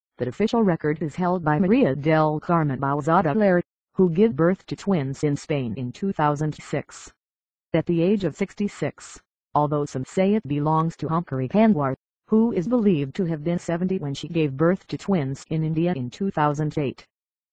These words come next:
How are these elderly pregnancies medically possible? Donor eggs. Women who have gone through the menopause will not be able to get pregnant without help.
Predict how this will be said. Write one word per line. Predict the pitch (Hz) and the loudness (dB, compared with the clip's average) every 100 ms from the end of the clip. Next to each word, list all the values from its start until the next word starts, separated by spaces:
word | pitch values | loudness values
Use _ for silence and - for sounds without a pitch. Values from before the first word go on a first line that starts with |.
| _ | _
How | - 190 220 - | 0 2 2 -2
are | 135 | -2
these | 190 226 175 | 0 2 4
elderly | 185 220 233 226 | 4 4 4 2
pregnancies | 151 147 123 - 131 - | 0 -2 -4 -4 -6 -2
medically | 165 175 - 190 | 0 0 -2 -4
possible? | - 147 143 135 127 - _ _ _ _ - | -2 -2 -2 -6 -6 -10 _ _ _ _ -6
Donor | 165 151 131 139 | -2 -2 -2 -2
eggs. | 170 147 143 185 | -4 -4 -6 -2
Women | 190 127 160 | 0 0 0
who | 190 | 0
have | 151 147 | 0 2
gone | 170 180 202 | 2 2 0
through | - 208 185 | 0 2 2
the | 147 139 | 2 -2
menopause | 147 165 180 156 131 120 | -2 -2 0 0 0 -2
will | 160 160 131 | -2 -2 -2
not | 139 180 - | -2 -2 -2
be | 190 - | -4 0
able | 156 135 139 | 0 -2 -4
to | 147 | -6
get | 143 - | -8 -4
pregnant | 170 156 139 - | -2 -2 -4 -6
without | 147 143 160 151 | -4 0 0 0
help. | 160 170 | -2 -2